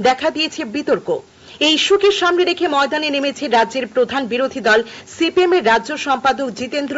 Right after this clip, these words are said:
চৌধুরী। এই ইস্যুতে প্রদ্যুৎ কিশোর দেববর্মনের পক্ষ নিয়ে জেলা শাসকের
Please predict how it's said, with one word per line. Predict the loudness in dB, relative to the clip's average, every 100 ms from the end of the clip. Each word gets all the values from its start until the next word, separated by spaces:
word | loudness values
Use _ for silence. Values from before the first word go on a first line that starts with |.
| -2
চৌধুরী। | 0 0 0 -4 -6 -18 -20 -4 0
এই | 2
ইস্যুতে | 2 2 2
প্রদ্যুৎ | 2 0 2 2
কিশোর | 0 0 0
দেববর্মনের | 0 -2 -2 0 0 0
পক্ষ | 0 0 0 -4
নিয়ে | -4 0
জেলা | 0 0
শাসকের | 0 -4 -4 -4